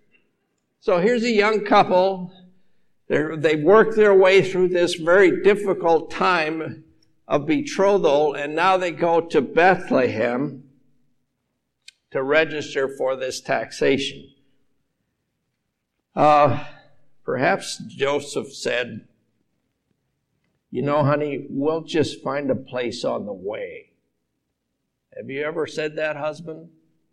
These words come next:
One time we said that, I said that.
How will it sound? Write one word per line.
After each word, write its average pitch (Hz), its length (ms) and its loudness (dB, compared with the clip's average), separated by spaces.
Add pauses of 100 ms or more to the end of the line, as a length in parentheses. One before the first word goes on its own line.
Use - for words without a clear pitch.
(560)
One 165 220 2
time 180 360 2
we 156 140 -4
said 175 380 -2
that, 139 240 0
I 147 320 0
said 101 400 -4
that. 87 360 -8